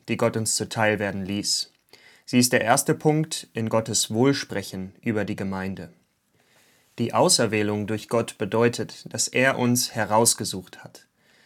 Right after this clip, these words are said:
Unter zahllosen Menschen hat er uns ausgewählt. In Vers vier wird uns gesagt, dass Gott uns vor Grundlegung der Welt ausgewählt hat.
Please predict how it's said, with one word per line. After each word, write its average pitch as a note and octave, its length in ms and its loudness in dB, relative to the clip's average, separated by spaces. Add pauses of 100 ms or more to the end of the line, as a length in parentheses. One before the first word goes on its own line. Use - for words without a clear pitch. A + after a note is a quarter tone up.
(220)
Unter B2 300 -2
zahllosen C3+ 600 4
Menschen A#2+ 460 0
hat A2+ 160 -4
er A2+ 180 -2
uns B2 360 2
ausgewählt. G2 720 -2 (640)
In C3 120 -2
Vers B2+ 240 4
vier D3 380 4 (400)
wird C#3 140 4
uns C#3 160 2
gesagt, B2 440 2
dass A2+ 200 0
Gott D3 420 2
uns C#3 260 0
vor A#2 240 -2
Grundlegung A#2+ 640 2
der G2+ 160 -2
Welt G#2+ 300 2
ausgewählt G2 580 -4
hat. - 240 -16